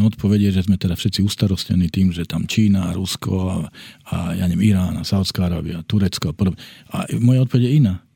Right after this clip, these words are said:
Veď poprvé, my nemáme vlastnícke právo na ten Balkán. To sú suverénne krajiny. A ide o to, že kto má akú ponuku. A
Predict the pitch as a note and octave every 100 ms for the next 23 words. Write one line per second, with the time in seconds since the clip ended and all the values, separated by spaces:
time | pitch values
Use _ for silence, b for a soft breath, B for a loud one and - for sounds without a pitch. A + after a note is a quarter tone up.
0 | _ - G2+ - G#2+ A#2+ G#2+ G2+ G2+ C3
1 | B2 A#2 G2 G2+ - G#2+ - G#2+ B2 B2+
2 | A#2 F2 - - - - - - _ -
3 | F#2+ G#2+ - G2+ G2+ G2 C3+ C3 B2 -
4 | B B B B - - B2 G#2 G2 G2
5 | G#2 G2+ F#2 B B B - - A2+ B2
6 | A2+ A#2+ D#3+ E3 A2+ - _ B B -
7 | F#2+